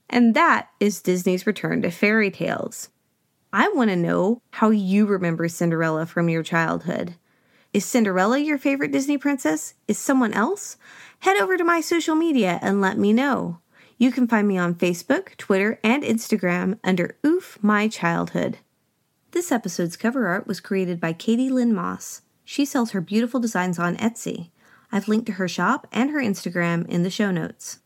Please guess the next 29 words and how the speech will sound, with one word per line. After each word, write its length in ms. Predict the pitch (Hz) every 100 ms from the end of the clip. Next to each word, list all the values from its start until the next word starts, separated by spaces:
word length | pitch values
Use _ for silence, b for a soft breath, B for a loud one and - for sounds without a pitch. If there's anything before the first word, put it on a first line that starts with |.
| _ _ _ -
If 120 | 214
you'd 140 | 202
like 200 | 202 339
to 60 | -
provide 340 | 190 175 170
fan 220 | 196 220
art 220 | 226 175 -
for 140 | 175
a 60 | 165
future 320 | 180 170 -
episode, 540 | 226 220 175 165 165
you 100 | 190
can 120 | 190
drop 220 | 196 226 302
me 120 | 277
a 40 |
message 360 | 226 175 175 170
on 120 | 170
my 80 | 170
social 340 | 165 175 208
media 480 | 190 170 160 151 -
or 120 | 254 294
fill 200 | 302 226
out 120 | 214
the 80 | 226
form 200 | 175 170
on 100 | 185
my 100 | 208
website. 540 | 262 254 160 98 -